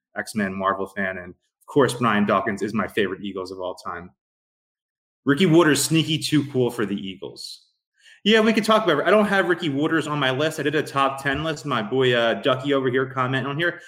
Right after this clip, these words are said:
So when I do these, I'm recording this on YouTube, so I keep plugging it out there. I do go live on YouTube. I don't really, like, publicize it just 'cause I wanna get it over with and do it. And, you know, I'm not making this live podcast. It's not a live podcast, live video. It's not like I'm doing this post-draft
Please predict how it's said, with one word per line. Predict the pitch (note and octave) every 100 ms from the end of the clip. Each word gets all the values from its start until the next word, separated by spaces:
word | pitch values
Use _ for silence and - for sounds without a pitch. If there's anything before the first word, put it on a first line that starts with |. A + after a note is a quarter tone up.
| -
So | -
when | G3 G3+
I | G3
do | C#3+ F#3
these, | F3 D3 -
I'm | F3+ G3
recording | G3 G#3+ G3+
this | F#3 F3
on | D3
YouTube, | C#3+ D#3 E3 D#3
so | C3 C3
I | B2+
keep | B2+ F3+ -
plugging | D3+ C#3+
it | D3+
out | C#3+ D3
there. | C#3+ C3 - - _
I | D3
do | F#3 G#3+
go | G3+ C#3
live | B2+ C3 D3
on | D#3 D#3+
YouTube. | D#3+ D#3+ E3
I | E3
don't | C#3+
really, | D3+ C#3
like, | B2 G#2+ -
publicize | A#2+ C3 C#3+ D#3+ D#3 D3
it | C#3
just | B2+ -
'cause | A#2+
I | A2
wanna | A#2 G#2+
get | A#2
it | G2+
over | G#2+ A2 A#2
with | A2+ A2
and | G2+
do | A2 A2
it. | A2 G2+
And, | G2+ G2+ F#2+ G2+ _ _ _
you | C3
know, | B2
I'm | A#2+
not | B2 B2
making | B2+ B2+ B2
this | A2+ -
live | A2 A2+ A2+
podcast. | A2+ A2+ A2+ - B2 B2+
It's | G#2+
not | D3 C3+ A#2+
a |
live | A#2+ A2+ A2 -
podcast, | G#2+ G#2+ A#2 A2 A#2
live | G#2 G2+
video. | A#2+
It's | A#2
not | F#3
like | D#3
I'm | B2
doing | A2 A#2+ A#2
this | G#2
post-draft | - A2 - - G2+ G#2 G2